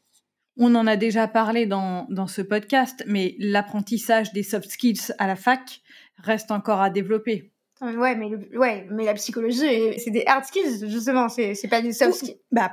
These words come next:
Speaker 1: pour le droit social.
Speaker 2: Ouais.
Speaker 1: Mais en fait, il faudrait des parcours. Alors, je sais pas si ça existe en France, euh, je connais pas du tout, et encore moins le, le parcours universitaire, mais
Speaker 2: Mm.
Speaker 1: c'est, ça dépend de ta spécialité.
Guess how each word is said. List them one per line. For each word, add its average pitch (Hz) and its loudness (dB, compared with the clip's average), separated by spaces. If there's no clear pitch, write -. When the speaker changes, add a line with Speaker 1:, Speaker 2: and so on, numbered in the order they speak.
Speaker 1:
pour 233 6
le 208 2
droit 202 2
social. 294 2
Speaker 2:
Ouais. 262 2
Speaker 1:
Mais 196 0
en 214 0
fait, 311 4
il 254 -2
faudrait 202 -2
des 196 -4
parcours. - -4
Alors, 196 0
je 202 -4
sais 254 2
pas 277 0
si 262 -2
ça 254 2
existe 240 0
en 269 6
France, 254 2
euh, 202 0
je 202 -10
connais 202 0
pas 226 0
du 208 -2
tout, 240 4
et 196 0
encore 196 0
moins 226 4
le, 202 -2
le 202 -2
parcours 208 -2
universitaire, 220 2
mais 220 2
Speaker 2:
Mm. 233 -6
Speaker 1:
c'est, 220 -6
ça 226 0
dépend 226 2
de 220 0
ta 226 -2
spécialité. 254 0